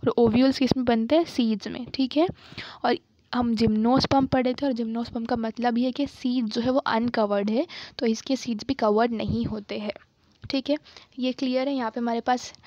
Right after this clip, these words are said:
diagrams given हैं, पहला tree, दूसरा और तीसरा। क्या है ये? ये है साइकस, it is pinus और ये है जिंको। ठीक है,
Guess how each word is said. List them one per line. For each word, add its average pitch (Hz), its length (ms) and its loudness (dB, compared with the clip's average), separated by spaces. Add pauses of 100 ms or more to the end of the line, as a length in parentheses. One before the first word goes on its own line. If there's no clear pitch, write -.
(360)
diagrams 226 600 2
given 233 360 0
हैं, 254 220 0 (840)
पहला 233 320 2
tree, 254 420 -2
दूसरा 233 480 0
और 240 180 0
तीसरा। 220 480 -8 (360)
क्या 262 140 0
है 269 160 2
ये? 277 260 0 (1300)
ये 247 140 2
है 277 60 6
साइकस, 247 800 0 (340)
it 226 80 -2
is 269 140 -2 (120)
pinus 208 560 -2 (420)
और 226 80 -2
ये 226 140 -2
है 269 80 4
जिंको। 202 500 -8 (760)
ठीक 254 200 -6
है, 277 80 -10